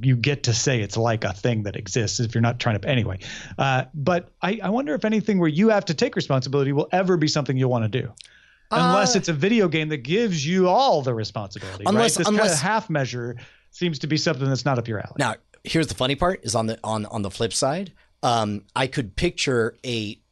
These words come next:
Speaker 2: even more deeply interactive thing where it's like, I make the wrong decision and then I start getting the emails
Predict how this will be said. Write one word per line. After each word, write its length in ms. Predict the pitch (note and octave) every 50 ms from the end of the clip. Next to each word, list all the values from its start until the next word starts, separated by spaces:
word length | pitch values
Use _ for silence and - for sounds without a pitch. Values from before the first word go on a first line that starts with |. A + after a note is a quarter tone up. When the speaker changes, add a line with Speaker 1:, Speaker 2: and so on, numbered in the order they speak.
| _ -
Speaker 2:
even 380 | F3 F3 D#3 C3+ C3 B2 A#2+ A#2+
more 280 | B2+ D3 E3+ F#3+ G3 F3
deeply 400 | C3+ A#2+ C3+ C3 - B2+ B2 A#2+
interactive 540 | A#2 A2+ A2+ G#2+ G#2+ G#2 G2+ - - G2+
thing 380 | - B2 A2+ G#2 G#2 G#2 G2 A#2+
where 180 | A#2+ A#2 A2 G#2+
it's 180 | G2+ - -
like, 260 | B2 G#2+ G#2 - - - -
I 300 | A#2+ A#2+ A#2+ A#2+ A#2+ A2+
make 300 | G#2+ A#2 C3 D3 C#3+ -
the 60 | - C#3+
wrong 260 | B2 C3 C#3 C#3 B2+
decision 640 | A#2+ A#2+ - - B2+ C3 B2+ A#2+ D3 D3 E3 E3 D3+ - - - - - _ _ _
and 320 | - C#3+ A#2+ A2 A2 G#2 G2+
then 320 | C#3 D3+ D#3 D3+ C3+ C3 -
I 80 | - B2
start 380 | A#2+ - - C#3+ C3+ C3+ A2+ G#2+
getting 260 | B2+ B2 A#2+ A#2 A2
the 140 | G2 A#2+ -
emails 680 | - A#2+ A#2 A2+ A2+ A2 A2 A2 A2+ A#2+ A#2+ A#2+ - -